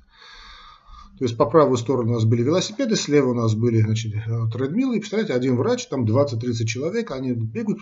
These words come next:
с инфарктом, да, некоторые даже с капельницами бегали.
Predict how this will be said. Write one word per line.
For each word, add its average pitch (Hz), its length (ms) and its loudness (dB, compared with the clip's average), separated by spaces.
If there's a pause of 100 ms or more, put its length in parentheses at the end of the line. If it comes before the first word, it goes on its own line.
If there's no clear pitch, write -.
(100)
с - 120 -8
инфарктом, 123 480 -4
да, 170 140 -2
некоторые 151 340 -2
даже 123 100 0
с - 80 -4
капельницами 110 640 -2
бегали. 107 400 -6